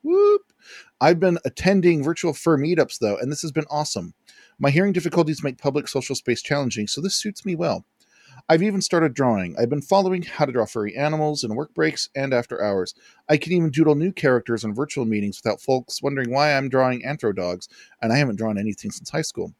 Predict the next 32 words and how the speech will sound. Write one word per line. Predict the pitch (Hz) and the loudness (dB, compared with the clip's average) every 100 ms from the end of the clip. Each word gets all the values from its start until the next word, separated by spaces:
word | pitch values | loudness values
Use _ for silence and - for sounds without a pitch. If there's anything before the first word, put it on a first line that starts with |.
| _ - _ - | _ -20 _ -4
In | 233 | 0
short, | 262 - 98 113 | 0 2 0 0
this | 156 139 | -4 -2
global | 180 208 | -2 0
pandemic | 202 185 127 123 | -2 0 0 -2
has | 120 | -4
brought | 123 113 | -6 -6
me | |
so | 107 - 165 | -6 -2 0
much | 160 | -2
closer | - 127 120 120 | 0 -2 -2 -6
to | 110 | -6
furry. | 101 87 78 _ - - - | -4 -4 -6 _ -20 -10 2
It | 147 | 4
has | 143 | 4
also | 170 165 208 | 4 2 2
brought | 180 180 151 | 0 -2 -2
my | |
persona | 135 131 - 131 120 | -4 -6 -6 -4 -4
closer | - 156 - 110 | 2 2 0 -8
to | - | -8
me. | 92 87 _ _ _ _ | -10 -10 _ _ _ _
Calm, | - 156 175 196 190 _ | 0 2 4 0 -6 _
patience, | 156 156 160 147 165 | -2 -2 -2 -8 -8
and | 139 | -4
kindness | 143 127 123 - - | -2 0 -2 -4 -8
are | 120 | -4
qualities | - 127 117 113 117 - | 4 6 6 2 -4 0
that | 113 104 | 0 0
exemplify | 110 165 170 151 135 110 113 _ _ _ - | -6 -6 -6 0 2 2 0 _ _ _ -4
P-, | 143 127 - | -2 -2 0
Plug | 151 151 117 | 4 4 2